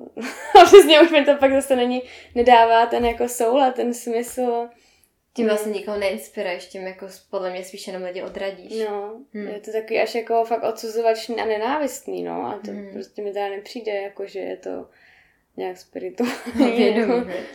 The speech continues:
Speaker 1: nebo
Speaker 2: Hmm.
Speaker 1: vědomí, no.
Speaker 2: No, no, já vlastně, mm, tím, že dlouho žiju s přítelem, a tak se mě hodně lidí ptá, „Aha, přítel je taky vegan?“ A já, „No ne, nikdy nebyl.“
Speaker 1: Hmm.
Speaker 2: A on prostě jí tak jako, jak chce.
Speaker 1: Hmm.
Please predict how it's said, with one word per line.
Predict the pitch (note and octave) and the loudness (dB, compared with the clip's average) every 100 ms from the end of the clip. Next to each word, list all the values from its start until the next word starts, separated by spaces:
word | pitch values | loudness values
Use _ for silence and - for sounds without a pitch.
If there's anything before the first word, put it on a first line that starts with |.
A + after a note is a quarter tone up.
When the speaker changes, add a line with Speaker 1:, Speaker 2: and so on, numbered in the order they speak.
| - | -10
Speaker 1:
nebo | G#3+ G3+ | -6 -4
Speaker 2:
Hmm. | G3 | -4
Speaker 1:
vědomí, | G3 G3 A3 G3+ F3+ | -6 -8 -10 -10 -14
no. | F3 F3+ G3+ _ _ A3 | -14 -16 -18 _ _ -8
Speaker 2:
No, | G#3+ G#3 A3+ | -6 -6 -6
no, | A3+ G#3 | -6 -4
já | G#3+ G#3+ | -4 -4
vlastně, | G#3 G#3 G#3 G#3 G#3 G3+ - | -4 -6 -6 -4 -4 -4 -12
mm, | G#3 G3+ G3 G3 - | -14 -12 -14 -16 -14
tím, | G#3 G3 | -14 -8
že | G#3 | -6
dlouho | G3 G3 F#3+ G3 | -4 -4 -4 -8
žiju | F#3+ F#3+ F#3+ | -10 -12 -12
s | G3 - | -14 -20
přítelem, | - A3+ G#3 G#3+ F#3 E3+ F3+ A3 A#3+ - | -14 -14 -8 -6 -4 -6 -8 -12 -14 -8
a | G3+ G3 G3 | -6 -4 -6
tak | G3+ | -8
se | - | -12
mě | G3+ | -12
hodně | F#3+ F#3+ | -10 -10
lidí | F#3 F#3 | -10 -12
ptá, | - - | -10 -8
„Aha, | - G#3 D4+ | -8 -8 -8
přítel | - G#3+ G#3+ | -8 -12 -8
je | G3 | -8
taky | F#3 F#3+ | -10 -14
vegan?“ | G3 G#3+ A#3 | -12 -8 -8
A | G#3+ | -8
já, | F#3+ F#3 - _ | -10 -12 -16 _
„No | G3 | -16
ne, | F#3+ F#3+ F#3+ | -14 -14 -12
nikdy | G3 G3+ A#3+ | -12 -6 -4
nebyl.“ | A3+ A3 F3 | -2 -4 -6
Speaker 1:
Hmm. | F3+ - _ _ _ G#3+ | -8 -14 _ _ _ -6
Speaker 2:
A | A3 | -4
on | G#3 | -4
prostě | G#3 - A3 G#3 G3+ - | -10 -8 -6 -4 -6 -10
jí | G3 | -14
tak | G3+ G#3 G#3 | -10 -10 -10
jako, | G3 G3+ F#3+ F#3+ F3+ | -12 -8 -8 -8 -12
jak | G#3 | -14
chce. | G#3 - - | -14 -20 -10
Speaker 1:
Hmm. | F3 A#3+ C4 A#3+ | -8 -8 -6 -8